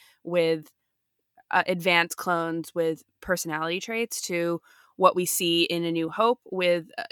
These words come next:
clones that are bad at aiming and are not clones anymore. They're stormtroopers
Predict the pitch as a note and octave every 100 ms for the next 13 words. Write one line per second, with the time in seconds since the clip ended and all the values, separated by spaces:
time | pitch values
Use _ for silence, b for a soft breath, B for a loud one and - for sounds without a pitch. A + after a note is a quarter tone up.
0 | - - F3+ E3+ E3+ E3+ E3+ - F3 E3
1 | E3 - E3+ E3 E3 E3+ D#3+ D#3+ - -
2 | E3 D#3+ D#3 E3 E3 E3 - F3+ F3 A#3+
3 | A#3+ A#3 A#3 C#4 D4 - F#3+ F3+ - _
4 | _ - - - - G3 F#3 F#3 A#3 C4+
5 | D4 -